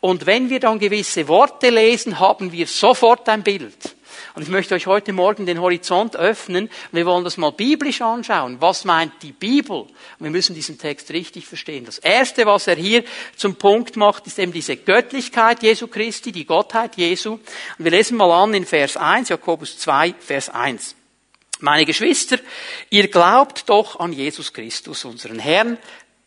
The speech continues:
dem alle Macht und Herrlichkeit gehört." Hier möchte ich mal Folgendes bemerken.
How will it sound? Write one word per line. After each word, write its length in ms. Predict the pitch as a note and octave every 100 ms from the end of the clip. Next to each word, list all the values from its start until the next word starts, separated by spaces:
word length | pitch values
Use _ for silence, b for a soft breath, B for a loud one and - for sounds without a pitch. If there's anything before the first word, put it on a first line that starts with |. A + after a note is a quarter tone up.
| _ _
dem 200 | D3 C#3 -
alle 280 | G3+ A#3 A#3+
Macht 480 | G3+ G3+ - - -
und 160 | E3
Herrlichkeit 680 | D3 C#3+ D3 - D3 B2+ C3+ - - _
gehört." 360 | - D3 A#2 G#2+ _ - B B B
Hier 100 | A3
möchte 260 | A#3 C4 -
ich 60 | A3
mal 160 | B3
Folgendes 520 | A3+ A3+ A#3+ B3 A3+
bemerken. 600 | - F#3 C#3+ A#2 - G#2